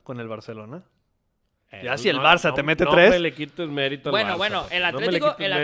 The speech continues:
Speaker 3: Atlético
Speaker 2: al
Speaker 3: de Madrid
Speaker 2: Barça.
Speaker 3: sacó al Inter, ¿eh?
Speaker 1: Sí,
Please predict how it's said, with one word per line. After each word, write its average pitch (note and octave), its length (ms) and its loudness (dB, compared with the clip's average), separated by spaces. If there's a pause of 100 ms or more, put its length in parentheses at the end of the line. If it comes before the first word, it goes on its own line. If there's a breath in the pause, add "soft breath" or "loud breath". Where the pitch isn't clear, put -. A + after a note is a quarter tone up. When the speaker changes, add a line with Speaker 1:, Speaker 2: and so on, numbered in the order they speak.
Speaker 3:
Atlético B3 180 -2
Speaker 2:
al D4 80 -2
Speaker 3:
de A#3+ 40 -4
Madrid G#3 240 -4
Speaker 2:
Barça. - 40 -12
Speaker 3:
sacó A3 220 -6
al E3+ 120 -4
Inter, F#3 360 -8
¿eh? F#3 260 -10 (280)
Speaker 1:
Sí, D3+ 460 -16